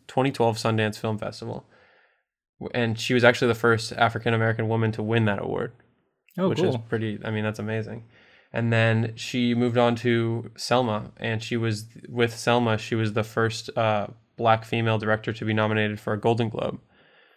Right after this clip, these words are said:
Speaker 2: Okay, cool.
Speaker 1: And then she, uh,
Speaker 2: I mean, it should have happened before then, but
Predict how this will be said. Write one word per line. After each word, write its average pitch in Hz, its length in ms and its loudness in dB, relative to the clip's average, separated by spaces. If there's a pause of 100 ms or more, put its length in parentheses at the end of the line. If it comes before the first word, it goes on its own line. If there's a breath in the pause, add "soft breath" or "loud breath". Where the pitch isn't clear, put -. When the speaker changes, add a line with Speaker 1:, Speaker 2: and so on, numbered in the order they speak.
(460 soft breath)
Speaker 2:
Okay, 135 300 2
cool. 190 340 -2 (180)
Speaker 1:
And 110 220 2
then 120 460 2
she, 113 640 0
uh, 117 80 2
Speaker 2:
I 107 260 4
mean, 147 120 4
it - 20 6
should 165 160 12
have 139 100 10
happened 127 280 8
before 123 340 4
then, 123 260 4
but 127 320 4